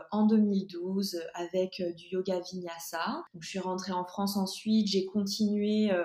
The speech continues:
à en faire, mais bon, c'était pas encore très régulier. Euh, j'en faisais plus quand j'avais le temps, mais c'était une pratique que j'aimais beaucoup. Et j'ai commencé avec, euh, des yogas, euh, très, très dynamiques.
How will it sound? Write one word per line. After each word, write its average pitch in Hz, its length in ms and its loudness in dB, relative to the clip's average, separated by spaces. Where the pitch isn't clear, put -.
à 214 100 2
en 220 160 8
faire, 226 420 4
mais 208 140 6
bon, 220 160 2
c'était 226 300 0
pas 302 140 -6
encore 220 320 -4
très 208 320 -2
régulier. 190 840 2
Euh, 160 60 -4
j'en 190 180 0
faisais 196 220 2
plus 214 220 -6
quand 190 160 -4
j'avais 185 300 -2
le 180 160 -4
temps, 190 300 -2
mais 185 100 -2
c'était 180 260 -8
une 180 140 -6
pratique 180 420 -10
que 190 80 -2
j'aimais 175 340 -4
beaucoup. 190 440 -4
Et 190 80 -2
j'ai 190 160 2
commencé 202 540 0
avec, 190 460 0
euh, 175 200 -2
des 180 120 0
yogas, 190 480 0
euh, 165 180 -2
très, - 340 -8
très 233 280 -6
dynamiques. 196 680 -2